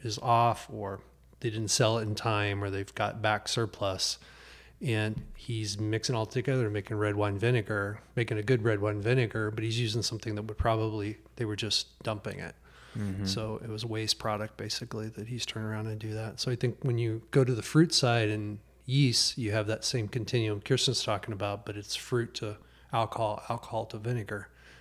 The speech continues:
Speaker 1: And you can look and see where in that line do I have surplus, maybe I have surplus alcohol or I have surplus fruit,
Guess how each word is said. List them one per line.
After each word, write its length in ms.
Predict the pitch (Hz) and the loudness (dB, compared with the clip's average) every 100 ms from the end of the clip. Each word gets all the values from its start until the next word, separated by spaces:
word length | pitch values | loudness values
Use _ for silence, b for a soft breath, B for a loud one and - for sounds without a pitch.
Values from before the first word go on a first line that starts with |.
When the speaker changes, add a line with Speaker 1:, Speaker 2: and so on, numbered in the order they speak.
| B | B
Speaker 1:
And 120 | 120 | -4
you 80 | 110 | -2
can 100 | 113 | 0
look 180 | 110 113 | 0 0
and 80 | 113 | -2
see 180 | - 110 107 - | -2 -2 -6 -2
where 220 | 120 117 | 2 4
in 120 | 117 | 4
that 260 | 113 104 107 | 2 -2 -2
line 300 | 117 113 110 | -2 0 -2
do 100 | 107 | -2
I 40 | |
have 140 | 107 101 | -2 0
surplus, 540 | 139 123 120 107 - | 2 2 0 -2 -2
maybe 180 | 117 107 | -4 -4
I 40 | 107 | -4
have 140 | 104 | -2
surplus 400 | - 110 110 - | -2 -2 -4 -2
alcohol 380 | 113 113 147 170 | -2 2 4 6
or 160 | 127 | 4
I 40 | 107 | 2
have 140 | 104 | -2
surplus 480 | - - 107 104 - - B | -4 -6 -6 -6 -6 -10 B
fruit, 420 | - 170 120 - | 0 4 4 2